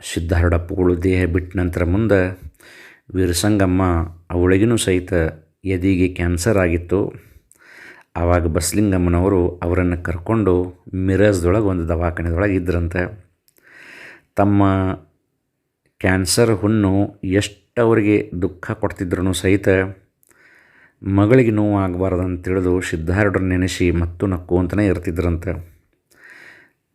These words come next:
ಬಸಲಿಂಗಮ್ಮನವ್ರಿಗೆ ಹೇಳ್ತಿದ್ರಂತೆ ವೀರಸಂಗಮ್ಮ ಏನಂದ್ರೆ, "ನೋಡುವ, ಸಿದ್ಧಾರೂಢಪ್ಪ ಹೇಳ್ತಿದ್ದಿಲ್ಲೋ, ಪ್ರಾರಬ್ಧ ಯಾರನ್ನೂ ಬಿಟ್ಟಿಲ್ಲ" ಅಂತ ಹೇಳಿಕಾರ, ಹಂಗೆ ನನ್ನ ಪ್ರಾರಬ್ಧ ನನ್ನ ಕಾಡಕತ್ತೈತಿ, ಇರಲಿ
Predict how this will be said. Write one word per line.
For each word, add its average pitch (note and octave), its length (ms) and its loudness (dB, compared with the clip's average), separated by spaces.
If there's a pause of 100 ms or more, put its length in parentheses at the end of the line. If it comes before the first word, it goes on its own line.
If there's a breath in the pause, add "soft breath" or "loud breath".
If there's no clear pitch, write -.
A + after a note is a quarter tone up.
(200)
ಬಸಲಿಂಗಮ್ಮನವ್ರಿಗೆ F#2 880 2
ಹೇಳ್ತಿದ್ರಂತೆ F2+ 640 0
ವೀರಸಂಗಮ್ಮ F2+ 580 0
ಏನಂದ್ರೆ, F2 560 0
"ನೋಡುವ, F2 500 -2 (760 loud breath)
ಸಿದ್ಧಾರೂಢಪ್ಪ G2 680 0
ಹೇಳ್ತಿದ್ದಿಲ್ಲೋ, G2+ 680 0 (1040 soft breath)
ಪ್ರಾರಬ್ಧ F#2+ 440 -2
ಯಾರನ್ನೂ G2 420 2
ಬಿಟ್ಟಿಲ್ಲ" F#2+ 460 -2
ಅಂತ F2+ 140 -6
ಹೇಳಿಕಾರ, F2+ 340 -2
ಹಂಗೆ F#2 720 -2 (640 loud breath)
ನನ್ನ F2+ 220 0
ಪ್ರಾರಬ್ಧ F#2+ 520 0
ನನ್ನ G#2 260 2
ಕಾಡಕತ್ತೈತಿ, F2 880 -4 (840 loud breath)
ಇರಲಿ G2+ 460 0